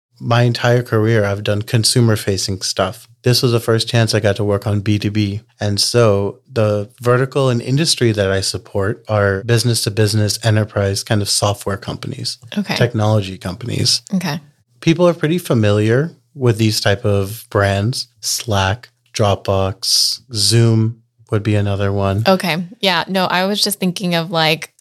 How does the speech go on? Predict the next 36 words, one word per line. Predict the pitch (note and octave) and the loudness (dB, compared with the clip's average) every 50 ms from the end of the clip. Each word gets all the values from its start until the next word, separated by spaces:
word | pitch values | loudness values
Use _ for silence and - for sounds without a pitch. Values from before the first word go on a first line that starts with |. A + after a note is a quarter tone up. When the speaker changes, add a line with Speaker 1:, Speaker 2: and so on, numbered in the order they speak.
| _ - | _ -6
Speaker 2:
um, | - F3+ E3+ E3 D#3+ F3 | -4 -2 -2 -2 -4 -6
so | - - F#3+ F3+ | -4 -2 -2 -2
Dell's | F3 F3+ E3+ F3+ F#3+ G3 G3 | 0 0 2 2 0 0 -2
making | A3 G#3 G3+ G3 - F#3 F#3 | -2 -4 -4 -2 -4 -4 -4
TikToks | - G3 F#3+ - - - A#3 A#3 C4 - - - A4 | -4 -6 -8 -10 -10 -10 -10 -10 -10 -10 -6 -2 0
now. | A4+ - B4 | 2 2 2
<laughs> | - F4 | 2 2
Like, | F#4 - - D#4+ B2+ - - | 2 2 0 -2 -2 -4 -4
I | - - | -2 -2
was | G#4 - - | -2 0 2
just | A4+ A4 - - | 2 2 2 0
like | F4+ G4+ - - | -2 -4 -4 -4
<laughs> | - - - - - - - | -4 -6 -6 -4 -2 0 2
Speaker 1:
Well, | - C#3+ C#3 C#3+ | 2 2 4 4
I'll | D3+ C#3+ | 2 2
tell | C3+ - D3 E3+ | 2 2 2 4
you, | G#3+ F#3+ C3 A#2 A2+ A2 A2 A2 - - - | 4 4 2 2 2 0 -2 -2 -2 -2 0
um, | - C3 C3 C3+ - - B2 A#2+ A#2+ - - | 2 4 4 4 4 2 2 0 -2 -4 -4
there | C3 B2 C3+ C3+ C#3+ | -2 0 2 4 4
are | |
even, | C#3 B2+ C3 C3 C3 C3 D3 D3 C#3 C3+ C3 | 2 0 0 -2 -2 0 0 0 2 2 2
you | B2 A#2+ | 2 2
know, | A#2 A#2 A#2 | 0 0 0
computer | A#2 - C3 A2+ - - B2 B2 C#3+ C#3 | 0 0 0 0 0 0 0 2 2 2
chip | C#3 - - G#2+ A2 - | 2 2 0 0 0 0
companies | - G#2+ G#2 A2 A#2 A2 A2 G#2 G#2 G2+ G2 - - - - - | -2 -2 -2 0 0 2 2 2 2 0 -2 -4 -4 -4 -2 0
that | A2 G#2 | 2 2
Speaker 2:
Oh, | G#2 G#2 G#2+ | 2 2 2
Speaker 1:
are | G#2 | 4
working | A2 A2+ A2+ - B2 A#2 | 2 2 2 2 2 2
Speaker 2:
okay. | A2 | 2
Speaker 1:
with | G#2+ G#2+ G#2+ - | 2 2 0 0
us, | G2+ G2 G2+ G2+ G2 - | 0 0 0 -2 -4 -8
payroll | - - - - A#2+ B2 A#2+ B2 A#2 A2+ | -12 -6 0 2 4 4 4 4 2 0
software | - - - A2 A#2 A2+ - A#2 G#2+ | 0 0 0 0 0 0 0 0 0
companies. | G#2+ - A2 G#2 G2+ - G#2 G#2 G2+ G2+ G2+ G#2 - | 0 0 -2 -2 -2 -2 -2 -2 -2 -2 -2 -4 -6